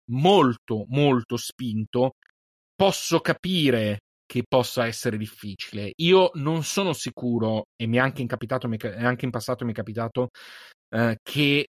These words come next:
consiglierei la visione prima della Final Cut o della Director's Cut rispetto alla versione cinematografica a una persona che non l'ha mai viste.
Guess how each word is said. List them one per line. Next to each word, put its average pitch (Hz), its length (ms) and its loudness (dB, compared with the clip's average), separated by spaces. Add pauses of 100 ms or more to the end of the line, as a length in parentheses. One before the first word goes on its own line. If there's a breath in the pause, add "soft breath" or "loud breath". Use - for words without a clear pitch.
consiglierei 151 840 2
la 151 120 4
visione 131 500 -2 (100)
prima 151 800 2 (120)
della 127 240 0
Final 123 380 2
Cut 127 300 0
o 127 60 4
della 113 180 0
Director's 110 500 -4
Cut - 320 -2 (100)
rispetto 123 440 -2
alla 113 100 4
versione 110 360 -4
cinematografica 110 840 -4
a 120 40 0
una 120 120 -2
persona 117 400 -6
che - 100 -10
non 110 140 -4
l'ha 101 100 -4
mai 98 160 -8
viste. 90 380 -14